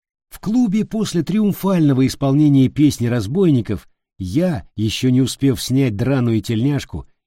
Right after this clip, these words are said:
и стереть с лица усы, нарисованные сженой пробкой, попался на глаза анаконде.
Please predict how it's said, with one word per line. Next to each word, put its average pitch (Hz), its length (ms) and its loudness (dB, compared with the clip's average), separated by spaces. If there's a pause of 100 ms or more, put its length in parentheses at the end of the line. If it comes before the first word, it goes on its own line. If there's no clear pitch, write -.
и 101 120 -4
стереть 117 420 -2
с - 120 -10
лица 110 340 -4
усы, 107 500 -4 (280)
нарисованные 110 680 -2
сженой 110 460 -2
пробкой, 123 560 -6 (320)
попался 110 540 -4
на 101 100 -2
глаза 104 360 -4
анаконде. 92 680 -8